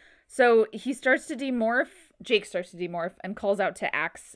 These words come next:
and Rachel, and Axe replies and is like, "Yes, I'm here," and Jake orders him to demorph, um,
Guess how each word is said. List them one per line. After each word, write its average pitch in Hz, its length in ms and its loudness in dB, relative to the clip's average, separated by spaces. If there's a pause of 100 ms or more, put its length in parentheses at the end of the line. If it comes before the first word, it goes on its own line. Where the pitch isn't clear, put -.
and 180 180 -12
Rachel, 175 500 -4
and - 220 -12
Axe - 320 -4
replies 233 1040 0 (420)
and 208 100 -8
is 190 120 -10
like, 185 200 -4
"Yes, 190 540 -2 (200)
I'm 196 200 -6
here," 202 600 0
and 185 320 -8
Jake 190 320 -4
orders 226 360 2
him 240 160 -4
to 220 100 -8
demorph, 214 640 -4 (240)
um, 175 500 -10